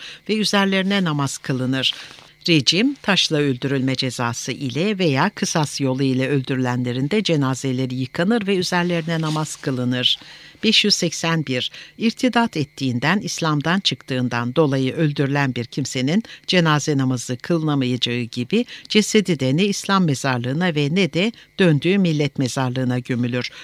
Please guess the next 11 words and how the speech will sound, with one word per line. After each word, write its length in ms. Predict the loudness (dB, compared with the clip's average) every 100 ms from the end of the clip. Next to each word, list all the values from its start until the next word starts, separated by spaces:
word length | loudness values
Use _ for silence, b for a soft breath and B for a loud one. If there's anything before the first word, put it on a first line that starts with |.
| B
Boş 260 | 2 2 2
bir 260 | -2 0 -2
arazide 500 | 0 0 -2 0 0
kazılacak 680 | 0 -2 -2 -2 -2 -2 -2
bir 120 | -2
çukura 460 | -4 -6 -2 -2
gömülür. 680 | -2 -2 -2 0 0 -2 -4 B B B B _
Beş 220 | 0 2
yüz 100 | 2
seksen 440 | 2 0 -2 -2 -2
iki. 480 | -4 -8 -4 -2